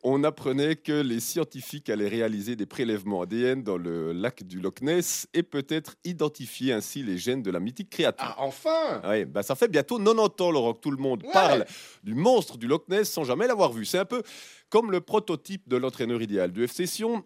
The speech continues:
Speaker 1: Après test A D N, on va se rendre compte que ça n'existe pas non plus.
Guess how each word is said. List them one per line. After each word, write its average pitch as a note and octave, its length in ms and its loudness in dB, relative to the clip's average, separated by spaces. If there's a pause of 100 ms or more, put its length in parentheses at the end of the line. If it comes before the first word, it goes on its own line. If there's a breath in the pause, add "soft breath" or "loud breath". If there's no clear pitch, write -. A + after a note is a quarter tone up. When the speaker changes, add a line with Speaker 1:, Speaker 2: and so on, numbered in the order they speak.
Speaker 1:
Après B2+ 240 -6
test D#3+ 280 -6
A B2 80 0
D C3+ 100 0
N, F#3+ 180 4
on C#3+ 60 2
va B2 80 4
se - 120 -2
rendre B2 140 -2
compte F3+ 220 -6
que - 140 -2
ça B2+ 140 -2
n'existe A2+ 380 -6
pas B2+ 140 -4
non A#2+ 140 -2
plus. - 180 -20